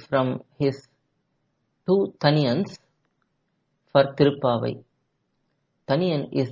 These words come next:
the invocatory verse in glorification of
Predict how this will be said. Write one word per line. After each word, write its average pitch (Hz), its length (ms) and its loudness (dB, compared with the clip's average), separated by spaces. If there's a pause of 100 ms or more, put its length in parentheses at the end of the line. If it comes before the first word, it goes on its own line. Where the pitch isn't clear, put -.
the 127 140 -4
invocatory 135 800 -4 (120)
verse 123 240 0 (320)
in 123 160 -2
glorification 131 840 -2 (1160)
of 120 200 -4